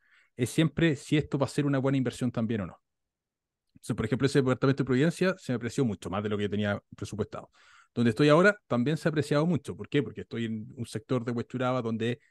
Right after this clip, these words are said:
teóricamente iba a llegar un teleférico, donde hay un, una serie de transporte teórico nuevo que va a llegar y servicios nuevos, y eso impacta en los precios hacia arriba. Después, bueno, yo he contado que compré un terreno por allá en el sur,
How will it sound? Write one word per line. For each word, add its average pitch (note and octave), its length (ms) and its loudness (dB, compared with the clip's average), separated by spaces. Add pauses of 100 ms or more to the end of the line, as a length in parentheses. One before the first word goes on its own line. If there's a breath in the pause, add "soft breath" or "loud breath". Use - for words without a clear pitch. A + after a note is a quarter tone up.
(120)
teóricamente G#2 440 -4
iba G#2 60 -2
a - 20 -4
llegar G2+ 200 -4
un G2+ 40 -6
teleférico, B2+ 720 2
donde G#2 280 -2
hay G#2 120 -6
un, A2+ 260 -8
una A#2+ 260 -8
serie C#3+ 320 0
de C#3+ 280 2 (760 soft breath)
transporte D3+ 640 4
teórico C#3+ 400 4
nuevo C#3+ 380 0
que C#3+ 100 -4
va C#3+ 80 0
a C#3+ 40 0
llegar C#3 420 -2 (400)
y G#2+ 520 2
servicios B2 460 0
nuevos, D3 460 2
y B2+ 60 0
eso C#3+ 380 0 (200)
impacta C3+ 540 -4
en C3+ 80 0
los B2 100 -4
precios C3 500 -2 (160)
hacia A#2+ 240 -4
arriba. D#3 400 -2 (600 soft breath)
Después, D#3 280 8
bueno, A#2+ 220 4
yo G#2+ 140 -4
he - 20 -2
contado A2 340 2
que F#2+ 140 -6
compré G2+ 240 -4
un G#2+ 180 0
terreno G#2+ 340 -2
por G2 120 -4
allá G2+ 100 -2
en G2+ 80 -2
el G#2+ 80 -4
sur, - 320 0